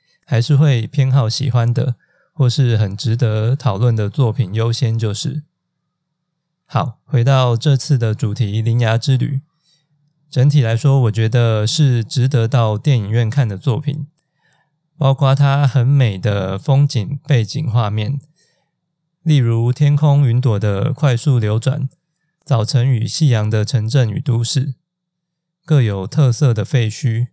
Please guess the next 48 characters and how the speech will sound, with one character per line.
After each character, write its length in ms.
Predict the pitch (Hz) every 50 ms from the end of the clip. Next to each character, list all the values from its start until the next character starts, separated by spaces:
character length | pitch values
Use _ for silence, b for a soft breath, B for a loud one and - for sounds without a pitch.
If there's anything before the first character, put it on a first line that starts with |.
| _ _ _ _ _ _ _ _ _ _ _ _ _ _ _ _ _
然 200 | - 147 117 113
后 200 | 113 127 135 123
是 360 | 113 - 139 123 113 110 107 104
稍 280 | - - - 143 143
微 180 | 135 120 107 107
内 220 | 113 127 120 117
敛 180 | 113 123 113 110
但 300 | 110 123 120 110 104 101
仍 180 | 104 104 110
然 240 | 110 107 107 107 117
让 160 | 120 120 113
我 260 | 104 98 104 104 101 -
印 200 | 151 123 113 110
象 260 | - 120 107 101 104
深 240 | - 135 120 120 113
刻 180 | - 143 117
的 120 | 101 - 101
配 240 | - - 127 104
乐。 320 | 92 98 104 107 - 117 - - _ _ _ _ _ _ _ _ _ _ _ _ _ _ _ _ _ _ _ _ _ _
这 140 | - 160
边 240 | 143 151 151 147 151
无 100 | 135 127
可 240 | 131 - 139 110 104
避 180 | 107 156 143 127
免 320 | 113 110 104 95 95 147
会 220 | - - 151 123
和 320 | 110 127 131 120 110 107 104
新 240 | - - 143 139 127
海 160 | 127 104 101
诚 220 | - - 107 107
导 180 | 107 107 107 113
演 240 | 110 107 98 95 90
前 220 | - - 113 110
两 180 | 117 104 95 92
部 260 | 113 117 110 107 104
作 220 | - - 117 104
品 220 | - - - - 143 b b b b b b b b b
《你 140 | - 113 104
的 100 | 107 107
名 240 | 107 107 107 117 117
字》、 160 | - 131 107 - - - _ _ _ _ _ _
《天 200 | _ - 151 147
气 180 | 147 - 143 120
之 160 | 117 127 127
子》 200 | 120 117 113 120 117
做 400 | - - 127 113 107 107 101 -
比 160 | _ 135 143
较。 400 | - - - 131 - - 131 -